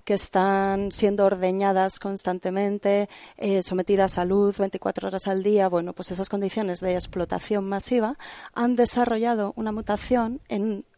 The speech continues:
eh, parte de los genes que codifican una proteína de la leche que favorece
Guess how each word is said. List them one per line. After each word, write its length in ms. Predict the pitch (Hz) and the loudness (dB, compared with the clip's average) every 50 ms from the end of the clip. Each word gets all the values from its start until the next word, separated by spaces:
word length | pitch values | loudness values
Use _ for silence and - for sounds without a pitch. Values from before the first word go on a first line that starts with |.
| _ _ | _ _
eh, 240 | - 185 185 180 170 - _ | -8 -6 -4 -4 -6 -4 _
parte 320 | - 214 214 - - 220 214 | 2 2 2 2 0 -4 -2
de 140 | 190 185 185 | -2 -2 -2
los 220 | 180 180 - - | -4 -4 -6 -4
genes 280 | - 233 214 208 190 - | -4 -2 -2 -2 -2 -4
que 120 | - 202 | -6 -6
codifican 500 | - 196 196 202 - - 226 - 185 190 | -6 -6 -6 -4 -4 -4 -4 -4 -4 -4
una 160 | 185 180 185 | -2 -2 -2
proteína 480 | 190 - 190 190 - 190 196 202 196 202 | -2 -4 -4 -4 -2 -4 -2 -2 -2 -2
de 80 | 208 | -2
la 100 | 202 196 | -2 0
leche 360 | 202 240 269 - - - 269 349 - - - - - - - - - _ _ | 0 0 0 0 -2 -4 -4 -6 -8 -14 -20 -20 -20 -20 -20 -20 -20 _ _
que 160 | - 247 240 | 2 2 2
favorece 760 | 233 - - 240 240 233 226 - 233 233 - - - 262 330 | 2 2 0 0 0 0 0 -2 -2 -2 -2 -2 -2 -2 -4